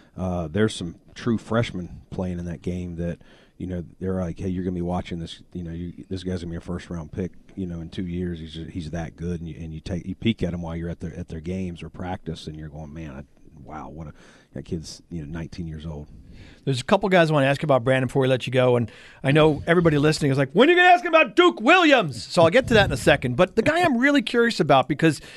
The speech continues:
Speaker 2: the way last year ended, uh, and the things we saw from Robert Foster, I think a lot of fans were feeling really good about where he could go with Josh in this offense,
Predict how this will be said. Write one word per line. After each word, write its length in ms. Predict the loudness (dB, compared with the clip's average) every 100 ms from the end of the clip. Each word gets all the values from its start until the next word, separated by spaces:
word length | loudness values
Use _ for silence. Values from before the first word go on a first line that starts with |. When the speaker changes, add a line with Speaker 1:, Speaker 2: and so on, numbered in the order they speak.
| -14 4
Speaker 2:
the 80 | 6
way 240 | 8 6
last 360 | 6 6 4 2
year 160 | 4 6
ended, 440 | 6 4 -2 -10 -20 -20 -18 2
uh, 440 | 6 8 8 6 6
and 160 | 2 4
the 80 | 4
things 300 | 4 4 4
we 100 | 4
saw 240 | 4 4
from 160 | 4 4
Robert 260 | 4 4
Foster, 320 | 2 4 4
I 60 | 0
think 120 | 0
a 40 | 4
lot 240 | 4 4
of 60 | 2
fans 260 | 0 2
were 80 | 2
feeling 320 | 2 2 4
really 240 | 4 4 4
good 160 | 4
about 200 | 4 4
where 160 | 6 4
he 140 | 4
could 200 | 2 2
go 220 | 4 6 6
with 320 | 4 0 2
Josh 360 | 0 2 2
in 140 | 0 2
this 220 | 0 4
offense, 500 | 4 4 2 0